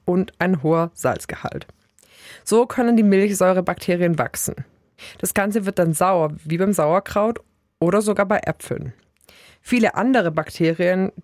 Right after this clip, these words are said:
die das Lebensmittel verderben würden, überleben dann nicht mehr. Wie zum Beispiel Schimmelpilze oder andere Mikroorganismen. Der Vorteil beim Fermentieren ist auch, dass man keinen bestimmten Zeitpunkt abfassen muss.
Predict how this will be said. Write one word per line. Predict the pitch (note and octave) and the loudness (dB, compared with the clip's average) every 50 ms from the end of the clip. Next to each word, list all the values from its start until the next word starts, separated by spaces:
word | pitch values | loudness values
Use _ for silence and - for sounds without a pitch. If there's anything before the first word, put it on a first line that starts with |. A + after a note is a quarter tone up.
| _ | _
die | - F#3+ | -2 0
das | E3+ E3 D#3+ - | 0 0 -2 -2
Lebensmittel | E3+ D3+ E3 E3+ E3+ - - F3 E3+ - D#3+ | -2 -2 -2 -2 -2 -2 -2 -4 -4 -4 -4
verderben | - - E3 - E3 E3 G3 G#3+ A#3 G3+ D#3 | -4 -2 -2 0 0 0 2 2 0 0 2
würden, | D3+ D3+ D#3+ F3 G3+ G#3 | 2 0 2 2 0 0
überleben | - - G3+ F#3 F#3+ F#3 F3 F3+ F3 F#3 | 0 0 0 0 2 2 2 2 2 2
dann | F3+ F#3+ F#3 F3 | 2 2 2 2
nicht | F3+ F#3+ F#3 - - - - - | 2 0 -2 -4 -10 -12 -10 -6
mehr. | C3 - - - C#3 - _ _ _ _ _ _ _ _ _ - - - - _ | -6 -6 -6 -6 -8 -12 _ _ _ _ _ _ _ _ _ -20 -20 -20 -8 _
Wie | F3+ F3+ | -4 -2
zum | - F#3+ | 0 0
Beispiel | F3 E3+ - - D3+ D3 | -2 -2 -2 -4 -4 -4
Schimmelpilze | - - G3 G#3 A3 A3+ - - A#3 A3+ - - - - | -2 0 0 0 0 0 0 0 -2 0 0 -2 -2 0
oder | F#3 F#3+ F#3+ - - | 0 0 0 0 0
andere | D#3+ E3+ D#3+ E3 D#3+ D#3 D3+ | 0 2 2 2 2 0 0
Mikroorganismen. | D3 C3+ - - - - - - - - - - - - - - - - - - C#3 - _ _ _ _ _ _ _ _ _ _ _ _ _ _ _ _ _ _ _ _ _ _ _ - - - - - - - | -2 -2 -4 -6 -6 -4 -4 -4 -4 -4 -6 -6 -6 -8 -8 -8 -8 -6 -6 -8 -10 -12 _ _ _ _ _ _ _ _ _ _ _ _ _ _ _ _ _ _ _ _ _ _ _ -20 -20 -20 -20 -8 -4 -2
Der | G#3+ G#3+ | -2 0
Vorteil | - B3 B3 C#4 - - F#3+ D#3 | 0 -2 -2 -2 0 -2 -2 0
beim | D#3 D#3 D#3+ | 0 -2 0
Fermentieren | - - F3 D#3 E3+ E3+ E3 - - - F3+ F3 E3+ | 0 0 0 2 2 2 0 0 0 0 0 2 0
ist | E3+ - - - | 0 -2 -2 -2
auch, | - E3+ F3 G#3 A#3 - | 0 2 2 0 0 -4
dass | - - G3 - - | -6 -8 -4 -2 0
man | G3 F3+ F#3+ | 0 0 0
keinen | - - F3+ E3+ G3 G#3 | -2 -2 -2 0 2 2
bestimmten | G3+ G3+ - - G3+ F#3+ - - F#3 - | 2 0 0 -2 -2 -2 -2 -4 -6 -6
Zeitpunkt | - - - D#3 F3+ - - - D#3+ D#3 | -4 -4 -2 -2 -4 -4 -4 -4 -4 -4
abfassen | - C#3+ C#3+ - - C#3 C#3+ - D3 C#3+ | -4 -8 -8 -6 -6 -6 -4 -2 -2 -2
muss. | C3+ C3+ D#3 D#3 - - - | -2 -4 -4 -6 -8 -10 -14